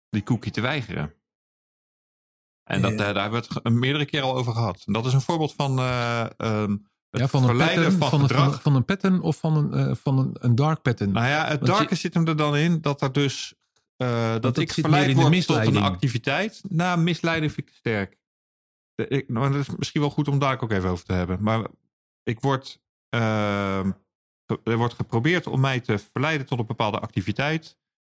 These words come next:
Speaker 1: die niet per se in mijn individuele belang is, maar in het belang van de organisatie. In het geval van cookies is het vaak dat er dan data verzameld kan worden.
Speaker 2: Ja, wa-, want dan is het toch wel interessant om, om,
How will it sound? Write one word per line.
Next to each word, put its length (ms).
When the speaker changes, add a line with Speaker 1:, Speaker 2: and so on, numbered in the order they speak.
Speaker 1:
die 220
niet 520
per 140
se 240
in 180
mijn 400
individuele 480
belang 300
is, 300
maar 140
in 100
het 100
belang 280
van 80
de 60
organisatie. 800
In 80
het 80
geval 240
van 120
cookies 360
is 100
het 140
vaak 180
dat 180
er 80
dan 120
data 300
verzameld 360
kan 120
worden. 280
Speaker 2:
Ja, 220
wa-, 300
want 160
dan 140
is 60
het 100
toch 180
wel 240
interessant 520
om, 180
om, 240